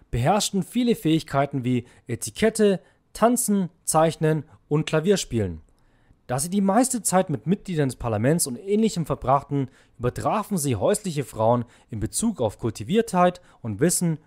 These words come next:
über die Welt um sie herum. Eine weitere Herausforderung als Bordellarbeiterin war die ansteckenden Krankheiten, die am häufigsten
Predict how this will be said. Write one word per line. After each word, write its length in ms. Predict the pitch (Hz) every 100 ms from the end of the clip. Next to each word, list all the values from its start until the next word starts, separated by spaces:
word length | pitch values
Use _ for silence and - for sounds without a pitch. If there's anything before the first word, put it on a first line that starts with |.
| _
über 120 | 120
die 200 | 98 92
Welt 220 | 110 117
um 100 | 135
sie 120 | 131 143
herum. 340 | 143 151 98 - _ _ _ _ _ _ _ _ _ _ _ _ _ _ _ _ _ _ _ _ -
Eine 260 | 123 165 135
weitere 420 | 196 247 247 190
Herausforderung 720 | 156 131 135 180 170 160 139 120
als 160 | -
Bordellarbeiterin 960 | 113 104 151 196 170 160 160 139 147 131 _ _
war 120 | 123 127
die 140 | 160
ansteckenden 680 | - 180 - 139 - 156 156
Krankheiten, 680 | 156 208 143 120 - 92 - _ _ -
die 80 |
am 180 | 120 95
häufigsten 680 | 131 214 220 170 - 160